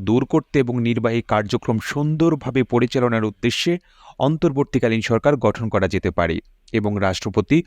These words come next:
অন্তর্বর্তীকালীন সরকারের প্রধান উপদেষ্টা ও উপদেষ্টা মণ্ডলীকে শপথ বাক্য পাঠ করাতে পারেন বলে বিশেষ রেফারেন্সের এক বাই চব্বিশের মাধ্যমে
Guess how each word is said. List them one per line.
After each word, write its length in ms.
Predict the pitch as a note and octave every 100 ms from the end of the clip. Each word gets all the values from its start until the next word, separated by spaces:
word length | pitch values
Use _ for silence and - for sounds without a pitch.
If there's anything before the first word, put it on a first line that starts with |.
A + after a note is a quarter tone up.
| - - -
অন্তর্বর্তীকালীন 800 | B2+ D3+ D#3 C#3 B2+ B2+ A#2 A2
সরকারের 440 | A#2+ A2 G#2+ G2+
প্রধান 320 | - A2 A2+
উপদেষ্টা 540 | G#2 A2 G2+ G#2 - D3+ - -
ও 60 | D3+ -
উপদেষ্টা 500 | D3 - D3 D3 C#3+
মণ্ডলীকে 520 | B2 B2 A#2+ B2 F3+
শপথ 340 | - B2+ - G#2+
বাক্য 260 | G#2+ - G#2
পাঠ 220 | - G#2 -
করাতে 340 | A#2 G#2 A2+
পারেন 240 | G2 G2+ G#2
বলে 180 | G#2 C#3+ F3+ - - _
বিশেষ 380 | G#2+ C#3+ - E3+ C3+
রেফারেন্সের 680 | B2+ B2+ A#2 A2+ - D#3 - - C3
এক 80 | C#3+ B2+
বাই 160 | A#2+ A2+
চব্বিশের 580 | A#2+ G2+ G2 A2+ - G#2
মাধ্যমে 520 | G2 G#2 G2+ D#3+ C3+